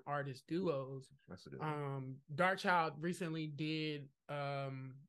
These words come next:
Speaker 1: an interview on We Sound Crazy podcast, which is a podcast with a bunch of music execs and stuff like that.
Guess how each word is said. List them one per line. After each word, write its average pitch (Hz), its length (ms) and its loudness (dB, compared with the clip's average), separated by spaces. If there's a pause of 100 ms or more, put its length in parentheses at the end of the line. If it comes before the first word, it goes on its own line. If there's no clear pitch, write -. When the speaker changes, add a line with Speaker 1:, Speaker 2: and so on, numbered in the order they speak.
(120)
Speaker 1:
an 147 160 -4
interview 156 600 -2
on 143 360 -4
We 147 140 -4
Sound 143 300 -4
Crazy 151 320 -4
podcast, 127 600 -6
which 131 140 -12
is 127 100 -12
a 127 40 -10
podcast 139 580 -4
with 139 140 -4
a 131 40 -6
bunch 135 280 -8
of 127 120 -8
music 147 280 -10
execs 143 480 -8
and 143 100 -12
stuff - 220 -10
like - 200 -10
that. - 180 -12